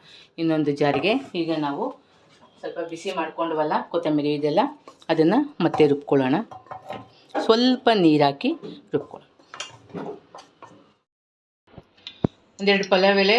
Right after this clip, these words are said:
ಒಂದು ಅನಾನಸು ಇದು, ಮತ್ತೆ ಒಂಚೂರು ಸೋಂಪು, ಒಂದು ಚಕ್ಕೆ ಲವಂಗ, ಒಂದು ಏಲಕ್ಕಿ,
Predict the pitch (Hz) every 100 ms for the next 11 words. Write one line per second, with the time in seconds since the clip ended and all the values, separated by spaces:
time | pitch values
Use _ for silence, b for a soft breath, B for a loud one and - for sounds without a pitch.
0 | 254 202 180 175 185 190 190 196 185 196
1 | 285 - b b - 180 190 185 185 196
2 | 196 208 247 185 180 - 196 185 170 175
3 | 262 339 - - 208 202 190 165 151 -